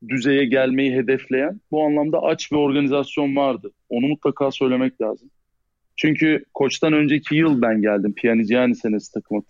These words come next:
katıldım. Ve o sene takıma katıldığımda kurulan kadro, hepiniz hatırlarsınız ki aslında Euroleague için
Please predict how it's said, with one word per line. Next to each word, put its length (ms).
katıldım. 460
Ve 80
o 100
sene 280
takıma 340
katıldığımda 880
kurulan 440
kadro, 540
hepiniz 340
hatırlarsınız 760
ki 100
aslında 360
Euroleague 400
için 240